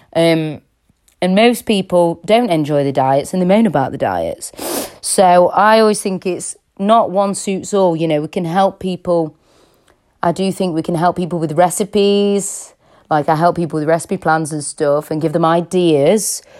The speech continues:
But I don't think there should be any set one plan works for all, obviously, because people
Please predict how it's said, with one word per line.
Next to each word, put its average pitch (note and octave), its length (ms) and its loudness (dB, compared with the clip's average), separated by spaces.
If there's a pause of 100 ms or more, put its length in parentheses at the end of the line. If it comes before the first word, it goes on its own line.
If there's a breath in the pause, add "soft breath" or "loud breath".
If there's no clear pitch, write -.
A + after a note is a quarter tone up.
(160 loud breath)
But D3 80 2
I E3+ 100 4
don't F#3+ 420 2
think F3+ 240 -6
there E3 80 -4
should D#3 220 -6
be F3 140 2
any E3+ 340 0
set - 640 0
one E3+ 720 0 (580)
plan F3 580 2
works E3 360 2
for - 140 -4
all, D3 680 2
obviously, D3 540 -2
because C#3+ 340 -6 (440 soft breath)
people D#3 600 2